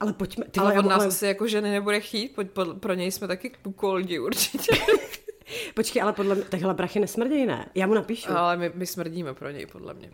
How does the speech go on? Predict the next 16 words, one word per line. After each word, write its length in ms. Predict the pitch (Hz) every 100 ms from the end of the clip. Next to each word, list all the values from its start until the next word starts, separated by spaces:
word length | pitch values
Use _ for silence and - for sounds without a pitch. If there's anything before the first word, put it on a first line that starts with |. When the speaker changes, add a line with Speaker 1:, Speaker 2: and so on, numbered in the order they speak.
| -
Speaker 1:
To 60 | 156
roz-, 200 | 156 160
hele, 160 | 185 220
a 40 |
pak 180 | - 208
je 60 | 240
tady 160 | 247 233
vyloženě 360 | 202 208 240
guide 300 | 202 208 277 254
na 120 | 185
sex. 640 | - 117 67 - - - -
Speaker 2:
Aha. 320 | 139 147 - - - - - - - - - -
Speaker 1:
Huf, 360 | 403 330 - -
guide 380 | 208 247 269 -
obsahuje 440 | 262 - 254 190 -
video 720 | 202 190 208 160 139 247